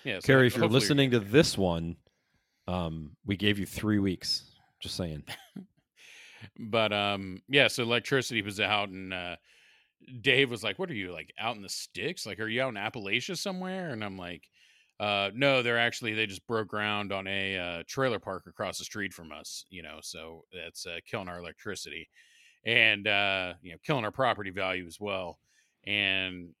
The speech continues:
Speaker 1: apparently I've made the joke enough times, <laughs> Dave really believed it.
Speaker 2: I
Speaker 1: And
Speaker 2: did.
Speaker 1: today
Speaker 2: I didn't
Speaker 1: <laughs> Yeah, go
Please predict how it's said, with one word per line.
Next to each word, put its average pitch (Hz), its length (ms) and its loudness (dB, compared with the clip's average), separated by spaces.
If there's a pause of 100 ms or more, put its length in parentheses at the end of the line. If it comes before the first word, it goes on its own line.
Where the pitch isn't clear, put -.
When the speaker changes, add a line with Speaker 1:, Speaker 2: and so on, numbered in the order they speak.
(180)
Speaker 1:
apparently 147 400 0
I've 117 120 0
made 123 200 2
the 120 60 -4
joke 120 280 0
enough 110 200 -6
times, 110 280 -4
<laughs> 90 60 -20
Dave 120 400 2
really 208 180 -2 (120)
believed - 540 -10 (160)
it. - 280 -8 (320)
Speaker 2:
I - 40 -2
Speaker 1:
And 110 120 -6
Speaker 2:
did. 123 320 6
Speaker 1:
today 139 340 4
Speaker 2:
I 131 80 10
didn't 147 180 6 (840)
Speaker 1:
<laughs> - 180 -14
Yeah, 180 80 -2 (580)
go 117 80 -6